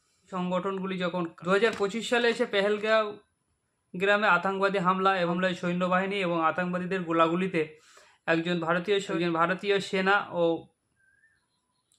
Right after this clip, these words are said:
কিছু সাধারণ মানুষের গুলি করে হত্যা করা হয়।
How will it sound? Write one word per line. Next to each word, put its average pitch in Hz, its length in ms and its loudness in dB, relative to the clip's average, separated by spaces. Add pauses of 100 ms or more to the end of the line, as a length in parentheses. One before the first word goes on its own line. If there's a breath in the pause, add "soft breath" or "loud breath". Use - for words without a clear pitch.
কিছু 214 240 -6
সাধারণ 190 420 0
মানুষের 185 420 -2
গুলি 170 260 -2
করে 175 180 0
হত্যা 160 300 0
করা 139 200 0
হয়। 123 160 -2